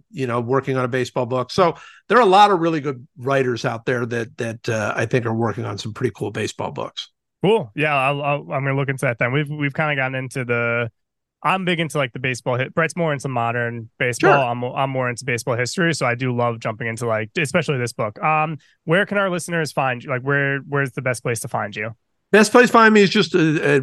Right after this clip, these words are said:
Speaker 1: probably on my newsletter. Just go to joe posnanski dot com, uh, and you can find, that's my website. You can click on,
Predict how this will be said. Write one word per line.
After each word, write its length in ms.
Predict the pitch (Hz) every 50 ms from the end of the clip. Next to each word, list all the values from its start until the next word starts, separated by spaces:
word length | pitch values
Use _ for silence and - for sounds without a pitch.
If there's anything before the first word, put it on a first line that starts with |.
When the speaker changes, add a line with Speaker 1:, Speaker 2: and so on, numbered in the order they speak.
| 131 -
Speaker 1:
probably 300 | - 165 160 151 160 160
on 80 | 156
my 80 | 147 147
newsletter. 580 | 151 165 185 175 - 208 202 196 196 196 185
Just 280 | 151 139 151 143 - -
go 100 | - 156
to 80 | 143 127
joe 180 | 104 143 143
posnanski 560 | 139 147 143 139 117 147 143 143 139 - -
dot 240 | 139 139 131 123 -
com, 520 | - - 143 147 160 160 160 160 165 156 156 _ _ _ _ _ _ _ -
uh, 460 | - 143 139 135 131 135 131 135 151 -
and 140 | 135 135
you 80 | 131 123
can 240 | - - 131 127 117
find, 440 | - 135 127 131 131 131 127 120 113
that's 280 | 127 127 127 - -
my 240 | 135 127 123 123 113
website. 580 | 101 107 139 156 151 156 - 160 151 143 139 139
You 140 | 123 113
can 180 | - - 117 110
click 300 | - - 160 147 143 -
on, 260 | 143 135 131 131 123